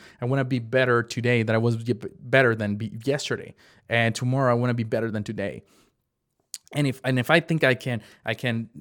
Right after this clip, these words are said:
incorporate that culture into Woo Bound Marketing, it's gonna be tremendous. It's gonna be in fun,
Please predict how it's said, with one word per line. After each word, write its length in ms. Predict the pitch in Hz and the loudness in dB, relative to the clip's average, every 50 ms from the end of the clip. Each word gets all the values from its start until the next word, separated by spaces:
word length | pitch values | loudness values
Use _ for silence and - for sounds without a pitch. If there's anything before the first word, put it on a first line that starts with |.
| - - | -16 -8
incorporate 680 | 143 131 117 - - - 165 170 170 - 147 135 127 | -6 -6 -6 -8 -2 0 0 0 2 2 0 0 2
that 200 | 127 131 - - | 0 0 0 -2
culture 400 | - - 156 151 143 - - 135 | -4 0 0 0 0 2 2 2
into 300 | 131 120 120 117 - 123 | 2 2 0 0 0 -2
Woo 180 | 117 123 143 147 | -2 0 0 2
Bound 200 | 143 156 156 156 | 2 2 4 4
Marketing, 440 | 156 156 156 143 - 151 143 143 147 | 4 2 2 2 0 -2 -2 -2 -2
it's 120 | 147 139 131 | -2 -2 0
gonna 100 | 143 135 | -2 -2
be 160 | 123 123 123 | 0 -2 -4
tremendous. 960 | 117 - - - 135 123 123 127 131 131 127 123 120 117 104 - - - - _ | -4 -4 -2 0 0 0 2 2 0 0 0 0 -2 -2 -4 -4 -10 -12 -12 _
It's 140 | - 120 - | -8 -6 -4
gonna 140 | 139 127 117 | -2 -4 -2
be 140 | 117 120 117 | -2 -2 -2
in 160 | 117 113 104 | -2 -4 -4
fun, 420 | - _ - 120 113 110 110 117 | -6 _ 0 0 0 0 -2 -6